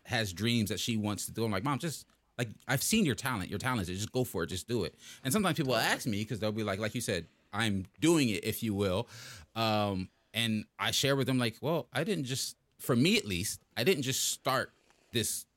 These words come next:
good on camera or this good with, like, my setup and stuff like that." Like, <laughs> it's funny. <laughs> Early, the other day, I went through and I was like,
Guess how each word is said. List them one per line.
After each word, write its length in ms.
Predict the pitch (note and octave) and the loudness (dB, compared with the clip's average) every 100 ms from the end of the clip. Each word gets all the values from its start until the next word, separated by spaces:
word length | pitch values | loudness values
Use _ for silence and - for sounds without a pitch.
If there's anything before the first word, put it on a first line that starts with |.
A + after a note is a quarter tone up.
| _ _ F#2+ | _ _ -14
good 380 | F2+ C3 G#2+ E2+ | 2 4 6 2
on 220 | - G#2 F2+ | -2 0 0
camera 360 | G#2+ F#2 D2+ - | -2 -4 -6 -6
or 120 | F#2+ | -2
this 180 | G2 G#2+ | -2 -4
good 480 | F2 B2 A2+ G2+ F2+ | -2 2 2 0 -4
with, 180 | F#2+ | -6
like, 240 | G2+ F2 - _ _ _ _ _ | -4 -6 -8 _ _ _ _ _
my 360 | G#2 G2+ F#2 E2+ | -4 -2 -2 -4
setup 540 | - - B2+ G#2 G#2 G2 | -4 0 2 0 -6 -8
and 120 | F2 | -6
stuff 160 | G#2+ | -4
like 120 | G#2+ G2+ | -2 -2
that." 120 | E2+ | -2
Like, 240 | F#2 - - _ _ _ _ | -4 -8 -20 _ _ _ _
<laughs> 640 | D2 C2+ - - - _ | -18 -16 -16 -16 -20 _
it's 160 | - - | -10 -8
funny. 360 | - G#2+ G2 - _ _ _ | -4 -2 -2 -8 _ _ _
<laughs> 80 | C#3 B2+ A#2 - E3+ D3 - _ | -8 -6 -8 -10 -12 -12 -18 _
Early, 240 | C3 D3 | 0 2
the 140 | A2 B2 | 2 2
other 180 | C3+ C3 | 4 2
day, 260 | B2 A#2+ | 4 4
I 60 | G#2 | 2
went 220 | G2+ A#2 | 2 -2
through 280 | - G#2+ G2+ | 0 2 2
and 80 | F#2+ | 2
I 40 | |
was 140 | G2 F2+ | -2 -2
like, 240 | F2+ F2 | -2 -4